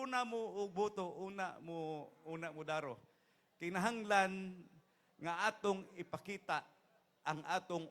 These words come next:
overwhelming vote dinhi sa siyudad sa Davao. Napay isa.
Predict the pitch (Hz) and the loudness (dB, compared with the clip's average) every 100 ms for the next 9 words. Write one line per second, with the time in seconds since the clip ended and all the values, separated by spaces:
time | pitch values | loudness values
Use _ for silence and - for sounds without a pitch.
0 | - 170 170 175 151 156 185 165 160 156 | -2 0 2 2 2 2 2 0 -2 -2
1 | 156 151 131 - 165 165 165 - - - | -4 -6 -8 4 6 6 2 -14 -20 -6
2 | 156 143 143 139 143 127 - 123 139 123 | -4 -2 -4 -6 -8 -12 -10 -6 -6 -6
3 | 110 123 113 - - - _ _ _ - | -8 -8 -8 -10 -12 -14 _ _ _ 0
4 | 190 226 - 202 202 185 165 - 147 | 4 4 4 2 2 0 -4 -2 -2